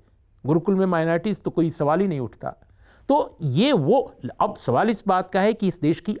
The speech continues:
आम जनता, जिसको ये अज्ञान, अज्ञान, अ, अज्ञानता के आनंद लोक में ढकेले रखना चाहते हैं, वो कब इन चीज़ों को समझेगी, और जब पूरी तरह समझेगी तो मैं समझता हूँ बहुत देर हो जाएगी।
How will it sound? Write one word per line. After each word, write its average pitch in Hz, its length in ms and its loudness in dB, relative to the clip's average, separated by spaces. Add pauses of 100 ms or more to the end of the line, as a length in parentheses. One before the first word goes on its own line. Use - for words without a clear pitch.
आम 160 280 2
जनता, 107 560 -4 (1000)
जिसको 151 300 0
ये 214 120 4
अज्ञान, 151 520 0 (300)
अज्ञान, 147 580 -2
अ, 135 240 -2
अज्ञानता 131 480 -2
के 135 120 -4
आनंद 127 240 -2
लोक 117 280 -6
में 120 120 -6
ढकेले 110 360 -6
रखना 110 280 -8
चाहते 98 340 -12
हैं, 101 200 -18 (240)
वो 160 260 2
कब 226 340 -4
इन 175 120 2
चीज़ों 135 280 -4
को 123 100 -8
समझेगी, 131 460 -6
और 208 100 0
जब 175 300 -4
पूरी 277 220 0
तरह 208 240 0
समझेगी 135 520 -6 (280)
तो 139 80 2
मैं 156 140 2
समझता 127 320 -6
हूँ 151 140 -4
बहुत 113 260 -4
देर 107 140 -4
हो 90 140 -6
जाएगी। 90 380 -8